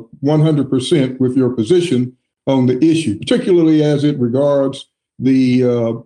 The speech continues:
the aquifer here in Memphis and Shelby County. Uh,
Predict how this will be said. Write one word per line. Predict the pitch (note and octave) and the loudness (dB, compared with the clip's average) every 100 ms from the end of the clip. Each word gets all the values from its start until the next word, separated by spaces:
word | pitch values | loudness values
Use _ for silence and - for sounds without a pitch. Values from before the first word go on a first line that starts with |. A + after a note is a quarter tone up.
| A#2 | -4
the | A#2+ | 0
aquifer | D3+ D#3+ C#3+ B2+ A2 G#2+ D3+ | 0 -2 -4 -2 -4 -4 0
here | C#3 B2 | 0 0
in | B2+ B2 A#2 A2+ - _ _ _ - | 0 0 0 -2 -8 _ _ _ -4
Memphis | D3 D3+ C3+ C3 | -2 -2 -4 -4
and | A#2+ | -2
Shelby | D3+ C3 A2+ | -2 -2 -2
County. | - C#3 A#2 - - _ _ _ _ - | -2 -2 -4 -8 -18 _ _ _ _ -12
Uh, | - | -10